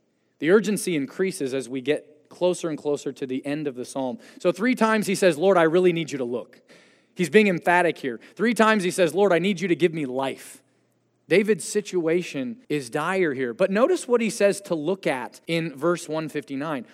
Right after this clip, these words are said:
What does he want the Lord to look and consider? He says, "Lord, look and consider how I keep and love your precepts." He's saying, "I keep your precepts." And what is that revealing to the Lord?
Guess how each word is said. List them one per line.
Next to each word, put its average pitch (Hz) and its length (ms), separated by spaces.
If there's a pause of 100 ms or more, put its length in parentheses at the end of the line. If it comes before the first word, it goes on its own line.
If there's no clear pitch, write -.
What 208 140
does 302 120
he 330 120
want 180 320
the 190 60
Lord 151 320
to 170 80
look 135 320
and 123 160
consider? 139 560 (220)
He 202 100
says, 190 240
"Lord, 196 220
look 190 300
and 294 180
consider 190 720 (240)
how 202 260
I 175 220
keep 170 500 (160)
and 196 240
love 131 480 (100)
your 123 260
precepts." - 800 (180)
He's 190 180
saying, 214 200
"I 175 120
keep 214 340
your 147 260
precepts." 160 420
And 180 240
what 214 220
is 277 200
that 175 300
revealing 156 560
to - 140
the 117 100
Lord? 107 380